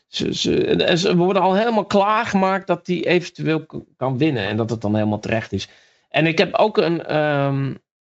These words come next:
Amerikaanse variant gezien van een, eh, transgender. Die meedeed aan, volgens mij, Miss America, maar ik weet niet, want die had een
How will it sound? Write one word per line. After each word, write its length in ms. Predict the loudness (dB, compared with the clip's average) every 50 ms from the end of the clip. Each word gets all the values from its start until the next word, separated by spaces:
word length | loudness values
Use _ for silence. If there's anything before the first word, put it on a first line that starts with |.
| _ -6
Amerikaanse 680 | -2 0 0 0 0 -2 -2 -2 -2 -2 -2 -4 -6
variant 440 | -4 -2 -2 0 0 0 0 -2 -4
gezien 340 | -6 -4 -2 0 0 0 0
van 240 | -2 -4 -2 0 0
een, 220 | 0 0 -2 -2
eh, 760 | -2 -2 0 0 2 2 2 2 2 0 0 0 0 0 -2
transgender. 640 | -2 -2 0 0 0 0 2 0 2 2 0 -2 -4 -8 -18 _ _ _ -2
Die 140 | 0 2
meedeed 500 | 2 2 2 2 2 2 2 0 0 -2
aan, 280 | -2 0 0 0 -2 -4
volgens 260 | -4 -6 -4 -2 0
mij, 140 | 0 0 2
Miss 380 | 0 0 0 -2 -2 -2 -2 -2
America, 320 | 0 0 0 0 0 0
maar 200 | 0 0 -2 -4
ik 80 | -4 -2
weet 140 | 0 0
niet, 240 | 0 0 -2 -2 -2
want 140 | -2 -4 -2
die 120 | -2 -2
had 140 | -2 -4 -4
een 260 | -6 -6 -6 -6 -10